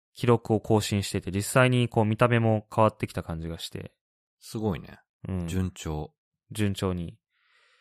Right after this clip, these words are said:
Speaker 1: この間、あの、デッドリフト百十五キロでやってるって言ったけど、今もう百二十五キロでやってるし。
Speaker 2: デッドリフトってどんなやつだっけ？
Speaker 1: デッドリフトは床に置いてあるバーベルを、あの、掴んで、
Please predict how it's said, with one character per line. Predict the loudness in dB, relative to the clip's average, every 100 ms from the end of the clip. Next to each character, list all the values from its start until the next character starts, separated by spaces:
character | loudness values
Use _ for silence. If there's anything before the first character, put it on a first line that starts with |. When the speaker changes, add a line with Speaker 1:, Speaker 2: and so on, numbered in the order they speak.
| _ _ 2
Speaker 1:
こ | 6
の | 8
間、 | 8
あ | 6
の、 | 6
デ | 4
ッ | 6
ド | 4
リ | 4
フ | 0
ト |
百 | -4 0 2
十 | 4 4
五 | 2
キ | -2
ロ | -4
で | -4
や | -8
っ |
て | -8
る | -10
っ |
て | -8
言 | -10
っ |
た | -10
け | -6
ど、 | -2
今 | 0
も | 0 -2
う |
百 | -6 -2
二 | -2 0
十 | -2
五 | -4
キ | -8
ロ | -12
で | -12
や |
っ | -10
て | -12
る | -10
し。 | -12 -14 -18 _ _ _ _
Speaker 2:
デ | -4 -4
ッ | _
ド | -2
リ | 0
フ | -2
ト | -4
っ | -4
て | -4
ど | 0 2
ん | 2
な | 2
や | 0
つ | -2 -8
だ | -12
っ | -18
け？ | -20 _ _ _ -4
Speaker 1:
デ | 0
ッ | 4
ド | 4
リ | 4
フ | 6
ト |
は | 6
床 | 8 6 8
に |
置 | 8 6
い |
て | 8
あ | 6
る | 8
バ | 8 8 8
ー |
ベ | 6
ル | 6 8
を、 | 8 8 6 2 -6 _ _ _ _ -6
あ | 0 2
の、 | 2 0
掴 | -2 4 4
ん | 4 2
で、 | 2 2 0 -6